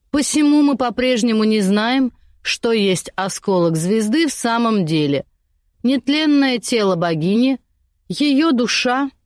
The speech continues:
или же простой артефакт, послушный её воле. Но известно одно:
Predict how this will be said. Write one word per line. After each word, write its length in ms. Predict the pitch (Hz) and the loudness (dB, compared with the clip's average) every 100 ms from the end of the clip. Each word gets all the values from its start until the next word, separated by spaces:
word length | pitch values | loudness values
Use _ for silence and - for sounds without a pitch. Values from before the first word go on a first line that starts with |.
| - | -4
или 200 | 233 220 | -2 0
же 140 | 202 | 0
простой 540 | 196 202 - 277 302 - | -2 -4 -4 -4 -2 -2
артефакт, 880 | 226 226 - - 180 147 - - _ _ _ - | -4 -6 -6 -6 -6 -8 -10 -20 _ _ _ -6
послушный 680 | 190 - 240 262 262 262 | -6 -2 -2 0 0 2
её 500 | 233 180 190 156 185 | 2 0 0 0 0
воле. 460 | 170 170 151 131 - _ _ _ _ _ _ _ _ | 0 0 0 -2 -6 _ _ _ _ _ _ _ _
Но 240 | 220 262 277 | -2 0 0
известно 540 | 262 330 320 330 320 | 0 0 0 0 2
одно: 440 | 247 233 220 214 | 2 0 0 -2